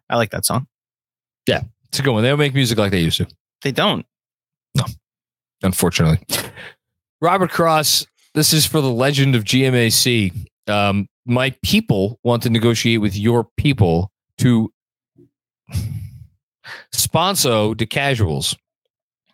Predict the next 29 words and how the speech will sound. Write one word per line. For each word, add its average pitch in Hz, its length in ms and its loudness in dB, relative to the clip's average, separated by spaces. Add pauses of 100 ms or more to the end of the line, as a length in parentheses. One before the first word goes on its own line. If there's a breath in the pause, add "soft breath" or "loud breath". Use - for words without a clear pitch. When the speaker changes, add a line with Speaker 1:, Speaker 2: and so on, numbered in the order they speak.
(180)
Speaker 2:
It's - 100 -4
an - 60 -2
interesting - 400 -6 (120)
turn 87 180 0
of 76 80 -6
phrase. 110 320 0 (640 loud breath)
Uh, 117 200 0
"K 139 220 -4
F 131 120 -6
S's 120 280 2
brightest 139 580 0
pod, 80 340 0 (400)
hashtag 95 600 -2
fifty-three 95 460 0
wins." 71 320 -4 (680)
Speaker 1:
Sponso, 110 680 0
huh? 104 260 -2 (320)
Um, 107 460 0 (640 loud breath)
Robert, 120 400 0 (1200)
I've, 110 280 -4 (200)
I've 101 100 -2
emailed 139 360 0
you 190 340 -2
or 127 140 0
D 113 220 -2
M'd 139 160 -2
you 139 160 0
what 117 260 -2
email 123 480 0